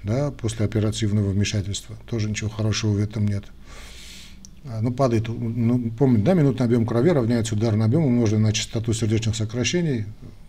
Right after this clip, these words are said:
уменьшается объёмный кро-, объё-, объём крови, да, и с-, с-, вынуждено сердце рабо-, частить.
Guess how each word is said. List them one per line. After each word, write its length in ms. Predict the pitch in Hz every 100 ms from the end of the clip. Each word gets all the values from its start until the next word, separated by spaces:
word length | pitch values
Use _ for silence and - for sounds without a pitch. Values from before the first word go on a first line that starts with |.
| - - - 127 127 131
уменьшается 540 | 120 113 113 120 113 110
объёмный 300 | 113 110 110
кро-, 280 | 113 113
объё-, 480 | 107 110 139 123 113
объём 360 | 104 110 110 107
крови, 400 | 107 175 170 107 104 110 117
да, 200 | 196 247 - - - - -
и 120 | 160
с-, 280 | - 135 160 139
с-, 140 | 107 113
вынуждено 500 | 113 156 123 120 113
сердце 320 | 127 113 120
рабо-, 300 | 107 113 120
частить. 500 | 139 113 110 92